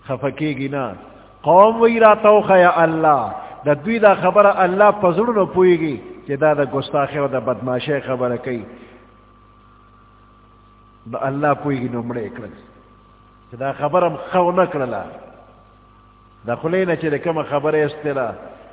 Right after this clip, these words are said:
دا دې د ګستاخۍ خبره کړې ده.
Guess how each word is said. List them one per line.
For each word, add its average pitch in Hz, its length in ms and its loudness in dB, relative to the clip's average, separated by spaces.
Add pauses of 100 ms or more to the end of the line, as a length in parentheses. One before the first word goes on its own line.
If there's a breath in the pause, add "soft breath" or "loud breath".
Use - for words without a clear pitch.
(220)
دا 147 160 2
دې 147 140 -2
د 143 40 0 (120)
ګستاخۍ 139 680 -2
خبره 135 300 -2
کړې 127 380 -6
ده. 104 180 -8